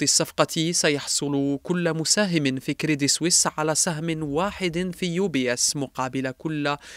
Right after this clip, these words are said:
اثنان وعشرين سهما يمتلكها في كريدي سويس، بما يعادل صفر فاصل خمسة وسبعين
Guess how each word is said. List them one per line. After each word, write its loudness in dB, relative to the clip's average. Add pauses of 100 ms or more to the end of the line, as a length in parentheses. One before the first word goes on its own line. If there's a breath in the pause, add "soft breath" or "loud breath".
(160 loud breath)
اثنان -2
وعشرين 0
سهما 0 (100)
يمتلكها 2
في -4
كريدي 0
سويس، 4 (100)
بما 2
يعادل 0
صفر 0
فاصل -4
خمسة -4
وسبعين -2